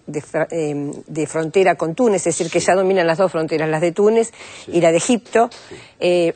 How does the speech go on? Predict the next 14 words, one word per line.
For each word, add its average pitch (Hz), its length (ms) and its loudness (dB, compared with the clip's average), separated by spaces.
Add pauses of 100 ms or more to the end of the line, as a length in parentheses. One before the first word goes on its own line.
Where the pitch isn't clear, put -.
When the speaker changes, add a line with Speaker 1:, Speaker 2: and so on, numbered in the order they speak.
Speaker 1:
ha, 160 500 -2
ha - 100 -2
habido 175 600 2
denuncias 175 760 0
de 160 360 -4
gente 175 360 -2
de 165 80 -2
Túnez 196 280 2
que 170 120 -4
dicen 175 240 -2
que 170 120 0
han, 165 320 0
los 160 200 -8
soldados, 175 760 0